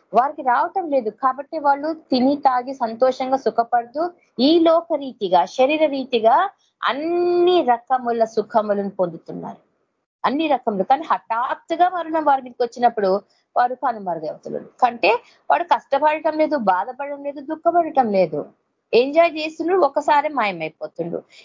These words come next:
ఇది యోబుకి కొంచెము అర్థం కావడం లేదు అనమాట. ఎందుకంటే దేవుడు ఈ విధంగా ఎందుకు జరిగిస్తున్నాడని. తర్వాత ఇది ఎందుకు అన్నాడు ఈ మాట? తన ముగ్గురు స్నేహితులు యోబు నిందించినారు.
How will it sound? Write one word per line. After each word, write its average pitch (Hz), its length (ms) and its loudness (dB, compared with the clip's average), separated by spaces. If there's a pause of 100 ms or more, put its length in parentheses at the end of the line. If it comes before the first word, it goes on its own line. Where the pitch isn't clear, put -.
ఇది 320 160 4
యోబుకి 285 500 2
కొంచెము 269 640 0 (340)
అర్థం 220 400 0
కావడం 220 340 0
లేదు 196 140 -10
అనమాట. 185 160 -10
ఎందుకంటే 285 420 0
దేవుడు 254 420 4
ఈ 269 160 -6
విధంగా 277 400 0
ఎందుకు 240 320 4
జరిగిస్తున్నాడని. 196 1120 0
తర్వాత 269 520 0 (100)
ఇది 226 160 -2
ఎందుకు 277 320 0
అన్నాడు 320 220 -2
ఈ 302 40 -2
మాట? 294 260 0 (680)
తన 202 240 -4
ముగ్గురు 262 380 0
స్నేహితులు 294 680 0
యోబు 240 320 2
నిందించినారు. 208 1080 -4